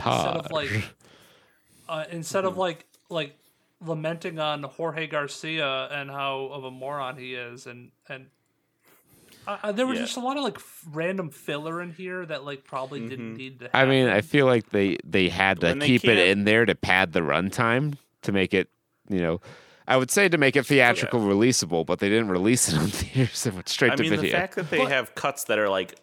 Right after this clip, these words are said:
Speaker 3: a, a one second long cut to nothing, like, there was a bunch of those where they cut back to one character kinda, like, standing in, <laughs> like, like a T pose, <laughs> and
Speaker 2: Mm-hmm.
Speaker 3: then they cut back to the action. Like, oh, okay, you did not need to make that,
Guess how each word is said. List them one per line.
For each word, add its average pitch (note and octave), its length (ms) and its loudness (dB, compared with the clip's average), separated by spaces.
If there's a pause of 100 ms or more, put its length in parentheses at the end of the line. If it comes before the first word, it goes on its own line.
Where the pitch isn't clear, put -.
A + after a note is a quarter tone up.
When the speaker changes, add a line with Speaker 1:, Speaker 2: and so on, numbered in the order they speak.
Speaker 3:
a, - 80 -10 (240)
a A2 60 0
one A2 380 -2
second A2+ 480 -6
long G2+ 300 -2
cut - 360 -6
to G2 120 -8
nothing, A2+ 560 -6 (400)
like, A#2 160 -6
there D3 140 0
was D3+ 120 0
a A2 60 -4
bunch A#2 320 -4
of F2 120 -10
those F2 520 -4 (240)
where A#2 100 -6
they G#2+ 120 -2
cut C3 220 -4
back A2 220 -2
to A#2 80 -8
one A#2+ 260 -4
character A#2 480 -2
kinda, A#2 240 -2
like, G#2 240 -2
standing A2+ 600 -4
in, A2+ 120 -6
<laughs> - 20 -8
like, - 200 -10 (180)
like C#3+ 180 -2
a A#2+ 40 -2
T B2+ 320 -4
pose, C#3+ 640 -2
<laughs> - 0 -
and G2 100 -4
Speaker 2:
Mm-hmm. C3+ 180 2
Speaker 3:
then C#3 120 -2
they A#2 80 -2
cut - 300 -4
back A#2 220 0
to C3 100 -12
the G#2 180 -4
action. G2+ 440 -4 (380)
Like, A#2+ 340 -4
oh, E3 400 2
okay, G#2+ 220 -4
you A#2+ 220 -4
did A#2+ 180 -4
not A2+ 240 -2
need A#2+ 240 -8
to A#2+ 100 -4
make G#2+ 280 -6
that, G2 380 -4